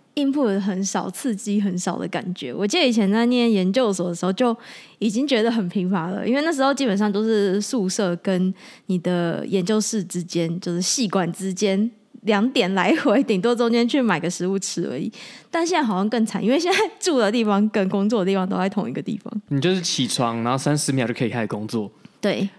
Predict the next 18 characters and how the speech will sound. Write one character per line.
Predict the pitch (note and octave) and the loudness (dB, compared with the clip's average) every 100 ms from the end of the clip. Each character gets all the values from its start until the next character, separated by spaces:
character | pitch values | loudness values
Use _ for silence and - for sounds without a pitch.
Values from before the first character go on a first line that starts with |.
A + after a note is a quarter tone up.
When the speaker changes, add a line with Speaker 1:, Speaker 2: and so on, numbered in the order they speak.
| _ | _
Speaker 2:
然 | - A#2 | -6 -2
后 | B2 A#2+ - | -2 -2 -4
点 | - A#2 | -2 0
餐 | - C#3+ | 0 0
也 | C3+ | 0
是 | A2 C3+ | -2 -4
去 | - C3+ | -2 0
拿 | A#2 A2 | 0 0
一 | |
下， | A2 B2 | 0 -2
就 | A2+ A#2+ | 0 -2
很 | A#2 | -2
快 | G#2+ C3 | -2 0
就 | B2+ | 0
回 | A#2+ | 0
来 | G#2+ | -2
吃 | - - G#2 | -4 -6 -6
了。 | A2 | -6